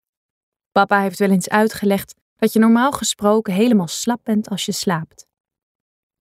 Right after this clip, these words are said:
De meeste spieren zijn dan uitgeschakeld voor de veiligheid, zodat je als je bijvoorbeeld in je slaap schreeuwt, niet in het echt de boel bij elkaar brult en de hele buurt een hartaanval krijgt.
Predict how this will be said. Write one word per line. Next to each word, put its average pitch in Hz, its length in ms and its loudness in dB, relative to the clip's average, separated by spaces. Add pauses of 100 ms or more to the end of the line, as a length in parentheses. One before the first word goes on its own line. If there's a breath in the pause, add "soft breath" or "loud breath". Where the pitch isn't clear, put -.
(760)
De 185 140 2
meeste 185 360 0
spieren 220 480 2
zijn 180 160 -2
dan 175 160 -2
uitgeschakeld - 920 -4 (240 soft breath)
voor 196 140 0
de 196 80 2
veiligheid, 202 760 -2 (720)
zodat 226 460 0
je 233 80 -4
als 196 240 -2
je 202 80 -2
bijvoorbeeld 202 500 0
in 180 120 -2
je 175 80 -2
slaap 220 440 -2
schreeuwt, 226 640 -2 (440)
niet 254 360 2
in 226 200 2
het 185 140 -2
echt - 320 -4
de 185 100 -2
boel 214 240 0
bij 220 120 0
elkaar 190 400 0
brult 180 460 -6
en 196 120 2
de 180 100 2
hele 214 420 2
buurt 185 400 -2
een 170 80 0
hartaanval 165 640 -4
krijgt. 156 560 -10